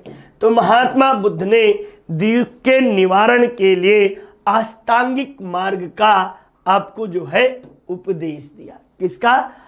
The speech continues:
अष्टांगिक मार्ग का। ये अष्टांगिक मार्ग थे क्या? तो सम्यक दृष्टि, सम्यक संकल्प, सम्यक वाणी, सम्यक कर्मांत, सम्यक आजीव, सम्यक व्यायाम,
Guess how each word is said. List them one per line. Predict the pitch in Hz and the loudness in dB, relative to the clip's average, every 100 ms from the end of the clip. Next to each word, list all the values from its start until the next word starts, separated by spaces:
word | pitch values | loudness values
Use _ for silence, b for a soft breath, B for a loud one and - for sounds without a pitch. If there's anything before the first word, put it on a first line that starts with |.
| B - | B -2
अष्टांगिक | 208 202 - 220 240 240 247 254 185 | 0 -2 -6 -2 0 0 -4 -6 -12
मार्ग | 160 147 139 131 - | -16 -16 -20 -20 -20
का। | - _ b b b b | -20 _ b b b b
ये | 220 254 202 | 0 0 -2
अष्टांगिक | 220 - 208 214 214 220 | -6 -4 -2 -2 -4 -10
मार्ग | 175 160 156 143 135 _ | -10 -8 -8 -10 -20 _
थे | 147 | -20
क्या? | 156 165 160 _ b b - | -20 -20 -20 _ b b -8
तो | 196 | -8
सम्यक | - 233 240 247 233 165 151 | -4 -2 0 0 -2 -4 -12
दृष्टि, | 196 - - 220 | -14 -12 -4 -2
सम्यक | 214 - 190 208 214 220 - | -2 -8 -8 -4 -4 -4 -8
संकल्प, | - 165 165 196 202 196 B B B | -12 -10 -6 -2 -2 -4 B B B
सम्यक | - 233 240 247 254 254 | -6 -2 -2 0 -2 -2
वाणी, | 202 175 185 220 233 233 | -8 -4 0 2 2 0
सम्यक | 226 - 190 208 233 233 - | -6 -12 -10 -4 -2 -4 -8
कर्मांत, | 180 175 190 220 214 - b b _ | -12 -6 0 0 -2 -8 b b _
सम्यक | - 240 254 262 262 - 185 | -6 -4 0 0 -2 -6 -6
आजीव, | 185 185 151 233 233 | -6 -6 -6 -4 -4
सम्यक | 226 - 180 185 208 240 226 | -8 -12 -12 -8 -4 -4 -6
व्यायाम, | 190 180 185 202 202 185 175 202 214 220 | -10 -4 -2 0 0 0 0 0 0 -4